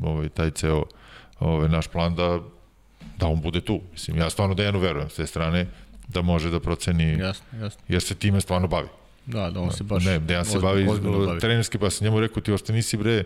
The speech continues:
Speaker 1: ovaj, rođen da budeš vaterpolista, ti si, bre, rođen da budeš trener. A to što si bio vaterpolista, to je samo, eto, desilo se da
Speaker 2: Da.
Speaker 1: budeš i vaterpolista.” Znači, on čak da je, da nije igrao vaterpolo, nego da je samo gledao i da je posle postao trener,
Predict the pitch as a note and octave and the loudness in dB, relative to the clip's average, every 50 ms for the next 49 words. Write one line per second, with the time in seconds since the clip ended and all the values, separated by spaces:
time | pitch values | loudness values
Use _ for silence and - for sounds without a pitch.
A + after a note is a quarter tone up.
0 | - - - - - - - - - G#2+ A2 G#2+ G2+ G#2 G2+ G#2 G#2 G2+ G2+ - | -4 -10 -20 -20 -20 -20 -12 -4 0 2 2 2 4 4 4 4 2 2 0 0
1 | G2+ G2 G2 A2 A2 G2 G#2 F#2 F#2+ F#2+ G#2 A2 G#2 F2+ - - - F#2+ F#2+ F#2 | 0 2 2 2 2 2 2 2 2 2 2 2 0 0 0 -2 -2 -2 -2 -2
2 | - E2+ - G2+ G#2 G2+ - - - D#2 E2+ D#2 D#2+ F2 F2 G2+ G2 G2 F#2 F#2+ | -2 -4 -2 0 0 0 0 -4 -8 -12 -10 -4 -2 0 0 2 2 2 0 2
3 | G#2+ F2+ - - F#2+ F#2 E2+ D#2+ - - - - - - - - - E3 - A2 | 0 0 0 0 0 0 0 -2 -4 -10 -20 -20 -18 -18 -12 -6 -6 -4 -2 -2
4 | G2 - F#2 F2 E2 G#2+ G#2 F#2+ F#2 - E2+ - - A#2 C3+ C3+ - - G2+ F#2 | -2 -2 -6 -4 0 0 2 2 0 -2 -2 -2 0 0 0 0 -2 -2 -2 -4
5 | - - - G2 G2 G2+ G2+ G2 G2 G2 G2 G2 G2+ G#2 G2+ F#2+ - - G2+ G2 | -2 0 0 2 2 4 4 2 2 2 2 2 2 2 2 0 0 0 0 2
6 | G2 G#2 G#2+ G#2 G2+ - G2 F2 F#2 G#2 A#2 G#2 - - - D2+ C#2+ D#2 - F#2+ | 2 4 4 4 4 4 2 0 0 0 0 0 0 0 -6 -8 -8 -4 -2 -2
7 | F2+ - - F#2+ F2 D#2 - - - - - - - - - - - - - G2+ | -2 0 -2 -6 -6 -6 -8 -14 -16 -18 -20 -20 -20 -20 -20 -20 -16 -10 -4 -4
8 | F2+ F2 F#2 F#2+ F2+ - - G#2+ G2 F#2 - E2+ - - F2 D2+ - - - - | -2 0 0 0 0 0 0 0 -2 -2 -2 -4 -6 -4 -4 -4 -4 -8 -14 -20
9 | - - - - - - - F#2+ G2+ G2 - A#2 A#2 G#2+ G#2 A3 - A#2 - - | -20 -20 -20 -20 -12 -4 -2 0 0 2 2 0 0 0 0 -2 -2 -2 -6 -8
10 | - - - - - G#2 F#2+ A2 C#3+ D#3+ D3 C#3 B2+ G#2+ G#2+ G2+ - F2+ - F#2+ | -14 -20 -20 -8 -2 2 4 4 4 4 2 2 2 2 0 0 -2 -2 -2 0
11 | F#2 F2+ F2+ F2 F2 F2 - C3 C3+ B2+ B2 A#2+ G2+ D2+ D2 - - D#2+ E2+ E2 | 2 2 4 2 2 2 2 2 2 2 2 2 2 0 0 -2 -2 -6 -4 -2
12 | F2 E2 - - G#2 G2 - G2+ F#2 F#2 - - G2+ G2+ - - G#2+ - F#2+ G2+ | -2 -4 -2 -4 -4 -2 -2 -4 -6 -6 -6 -2 -2 -2 -2 -4 -6 -2 0 0
13 | G#2+ G#2+ G2+ | 2 2 0